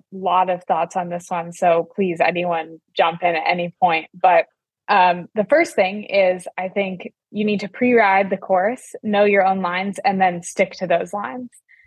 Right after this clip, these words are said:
So if you are confident in your line and you feel really good riding it alone,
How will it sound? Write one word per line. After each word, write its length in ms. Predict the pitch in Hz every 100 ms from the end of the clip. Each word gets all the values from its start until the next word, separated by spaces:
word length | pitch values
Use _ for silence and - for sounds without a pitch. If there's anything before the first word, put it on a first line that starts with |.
| _ _
So 120 | 220
if 100 | 196
you 240 | 220 254
are 280 | 247 185 208
confident 760 | 196 - 180 180 202 208 233 240
in 200 | - 196
your 240 | 190 180 175
line 360 | 160 160 175
and 180 | 175 175
you 140 | 175 185
feel 260 | 202 190
really 280 | 180 175 175
good 200 | 180 180
riding 380 | 165 165 175 180
it 120 | 180
alone, 500 | 175 160 160 170 202